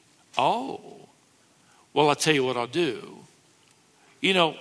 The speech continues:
there's a favorite psalm of mine, and there are a couple of verses I'd like to quote to you. That's the lure.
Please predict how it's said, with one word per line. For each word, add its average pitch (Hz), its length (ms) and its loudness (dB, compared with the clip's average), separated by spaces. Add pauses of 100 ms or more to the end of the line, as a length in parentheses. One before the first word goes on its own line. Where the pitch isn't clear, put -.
there's 165 220 0
a 160 40 -2
favorite 220 360 0
psalm 143 340 0
of 110 140 -10
mine, 110 240 -2
and 143 100 -10
there 131 140 -6
are 123 40 -8
a 123 40 -10
couple 165 340 -8
of 160 80 -8
verses 139 460 -2
I'd 107 160 -10
like 107 160 -12
to - 80 -18
quote - 340 -10
to - 140 -14
you. 120 580 -10 (3250)
That's 117 300 -6
the - 140 -8
lure. 117 440 -6